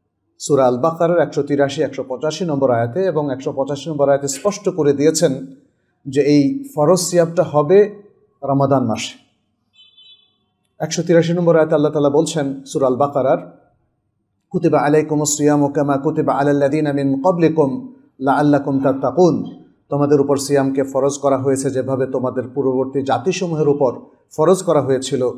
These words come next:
যেন তোমরা তাকওয়া অবলম্বন করতে পারো, মুত্তাকি হতে পারো।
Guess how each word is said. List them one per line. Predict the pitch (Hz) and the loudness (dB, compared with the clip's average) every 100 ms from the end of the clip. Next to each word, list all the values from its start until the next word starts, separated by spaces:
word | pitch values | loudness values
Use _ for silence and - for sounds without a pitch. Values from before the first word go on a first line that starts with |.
| - _ - | -10 _ -4
যেন | 135 131 131 | -2 0 -2
তোমরা | 127 120 117 - - _ _ _ | 0 0 0 -4 -14 _ _ _
তাকওয়া | 127 120 139 127 | 0 2 4 4
অবলম্বন | 135 135 127 127 120 123 117 | 2 -2 -2 0 0 -2 -2
করতে | 143 143 | -2 -2
পারো, | 120 185 | -2 -2
মুত্তাকি | 202 - 135 - | -4 -4 -4 -4
হতে | 123 120 - | -6 -4 -6
পারো। | 71 | -8